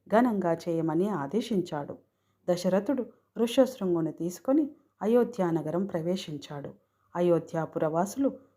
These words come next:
వారికి మంగళవాద్యములతో ఘన స్వాగతం పలికారు.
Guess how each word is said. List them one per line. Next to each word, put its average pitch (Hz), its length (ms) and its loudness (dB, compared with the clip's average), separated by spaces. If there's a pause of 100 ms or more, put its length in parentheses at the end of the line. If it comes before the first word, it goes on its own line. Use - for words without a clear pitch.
(120)
వారికి 185 340 2
మంగళవాద్యములతో 165 1200 0 (300)
ఘన 156 260 -2
స్వాగతం 254 500 0
పలికారు. 156 580 -4